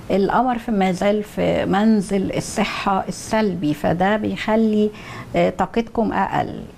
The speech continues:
آه، محتاجين في اليوم ده تاخدوا وقت كافي من الراحة، وما تهملوش أي عارض صحي تشعروا بيه.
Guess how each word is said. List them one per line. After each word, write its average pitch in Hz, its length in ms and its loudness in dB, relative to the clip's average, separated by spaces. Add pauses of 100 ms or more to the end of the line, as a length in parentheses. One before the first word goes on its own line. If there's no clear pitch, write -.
آه، 175 260 2
محتاجين 202 680 2
في - 140 -2
اليوم 202 360 2
ده 190 100 2
تاخدوا 196 380 -2
وقت - 300 -2
كافي 202 300 0
من 190 180 0
الراحة، 214 540 0 (520)
وما 190 460 2
تهملوش 202 720 2
أي 196 200 2
عارض 185 360 0
صحي - 420 -4
تشعروا 185 560 0
بيه. 220 260 2